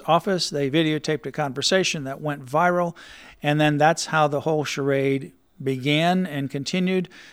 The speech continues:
They could have gone anywhere else to get these licenses, but, uh, they chose not to. They wanted to target Kim.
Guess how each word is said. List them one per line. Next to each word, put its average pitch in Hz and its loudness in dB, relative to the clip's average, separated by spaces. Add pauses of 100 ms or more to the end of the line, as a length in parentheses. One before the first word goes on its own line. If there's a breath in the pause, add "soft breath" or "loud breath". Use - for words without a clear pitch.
(100)
They 147 0
could 156 2
have 139 2
gone 143 2
anywhere 151 0
else 165 0
to 156 -4
get 139 -2
these 139 -8
licenses, 160 -2
but, 131 -8
uh, 135 -8
they 139 -6
chose 135 -4
not 175 0
to. 165 0
They 139 -2
wanted 135 -4
to 123 -14
target 135 -6
Kim. 160 -2